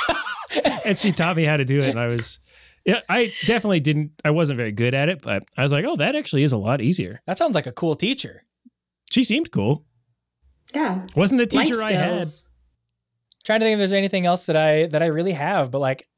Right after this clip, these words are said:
Speaker 3: like I said, I didn't really get sick too often, and I think I just conflate a lot of the things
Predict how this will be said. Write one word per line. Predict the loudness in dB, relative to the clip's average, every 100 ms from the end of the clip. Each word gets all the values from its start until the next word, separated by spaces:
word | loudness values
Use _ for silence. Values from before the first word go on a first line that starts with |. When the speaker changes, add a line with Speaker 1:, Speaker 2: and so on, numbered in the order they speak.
| _ _ _ _ _
Speaker 3:
like | -4 -4
I | 0
said, | 0 2
I | 2
didn't | 2 0
really | 0 -2
get | 0 -4 -4
sick | -6 -6 -6
too | -2 0
often, | 0 -2 -2 -2 0
and | -2
I | -2
think | -2 -2
I | -2
just | -4
conflate | -6 -8 -6 -6
a | -4
lot | -2 -2
of | -4
the |
things | -4 -4 -4 -8